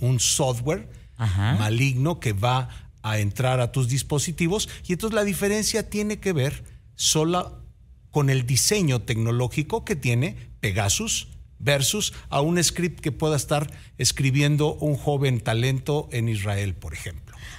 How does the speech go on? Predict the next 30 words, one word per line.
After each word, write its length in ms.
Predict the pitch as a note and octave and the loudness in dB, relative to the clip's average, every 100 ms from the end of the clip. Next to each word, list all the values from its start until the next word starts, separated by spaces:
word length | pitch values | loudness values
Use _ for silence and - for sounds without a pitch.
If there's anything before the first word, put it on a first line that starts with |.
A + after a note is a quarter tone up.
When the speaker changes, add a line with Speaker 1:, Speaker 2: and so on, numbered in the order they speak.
| - | 0
Speaker 2:
A 100 | D#3+ | 2
ver, 140 | C#3+ | 4
entonces, 520 | D3+ C#3+ F3 C#3+ A2 G2+ | 2 0 2 2 0 -2
Luis, 280 | F#2 - - | -4 -6 0
hay 180 | E3+ G#3 | 2 4
dos 280 | A3+ A3 F3 | 4 2 0
vías 600 | A3 G#3 F#3+ - - - - - - - - - - - | 2 2 2 0 -2 -8 -20 -20 -20 -20 -20 -20 -20 -6
para 200 | D#3 D3 | -2 0
meterte 500 | D3+ D3+ F#3 F3 F#3 | 0 0 0 2 2
donde 300 | D#3+ C#3 C3+ | 2 2 2
no 180 | C#3 C#3+ | 4 2
debes. 460 | A#2+ F2 - - - - - - - - - - - - | 2 -2 -4 -8 -12 -20 -20 -20 -20 -20 -20 -20 -20 -8
Una 340 | A#3+ C4+ A#3+ | -4 0 2
a 80 | G3 | 2
través 300 | E3 E3 E3+ | 2 2 2
de 60 | F3+ | 2
una 220 | F3 - | 0 2
persona 880 | E3 D3 - - A3+ A3 G#3 G3+ - - - - - - - - - | 2 4 4 4 2 2 0 -2 -8 -16 -20 -20 -20 -20 -20 -16 -6
que 100 | C#3 | 0
tenga 280 | F3 F3+ | 2 2
la 120 | F3+ E3 | 4 2
inteligencia 960 | E3 - E3+ E3+ C#3+ G3+ G#3 G3+ G3+ | 2 2 2 2 0 0 0 0 0
y 100 | F3+ | 0
el 100 | D#3 | -2
conocimiento 680 | D#3 D3 - D3+ D3 C#3 D3 | -2 0 0 0 0 0 -2
suficiente 720 | - D#3+ F3 D3+ G#3 G#3+ G#3+ | -2 -2 0 0 0 -2 -4
para 260 | - E3 D3 | -2 0 2
entrar 460 | C3+ D#3 D#3 C#3 - | 0 0 0 0 2
al 200 | D#3 D#3 | 2 4
laberinto 880 | D#3+ E3+ F#3 G3 F#3+ - D4+ E4 | 4 4 4 2 0 0 -4 -4